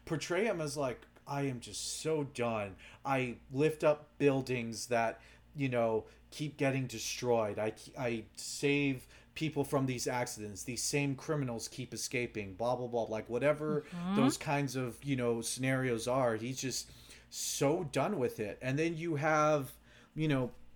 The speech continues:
Speaker 1: Ozymandias, where he, you know, and, and I'm probably saying it wrong, so I, I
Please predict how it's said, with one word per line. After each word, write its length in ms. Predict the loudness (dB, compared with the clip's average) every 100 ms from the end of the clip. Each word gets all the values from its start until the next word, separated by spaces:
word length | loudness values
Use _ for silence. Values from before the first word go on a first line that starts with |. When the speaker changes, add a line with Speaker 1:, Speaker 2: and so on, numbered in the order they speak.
| -20 -20 -20 -14 -4
Speaker 1:
Ozymandias, 840 | 0 2 4 4 4 4 4 2
where 160 | 2 2
he, 500 | 2 0 0 -2 -6 -4
you 140 | 2
know, 320 | 4 4 2 -6 -4
and, 200 | -2 0
and 140 | -2
I'm 140 | -4 -6
probably 340 | -8 -8 -8
saying 280 | -8 -8 -8
it 80 | -12
wrong, 220 | -12 -12
so 260 | -10 -10 -12 -16 -16 -10
I, 220 | -8 -6
I 100 | -6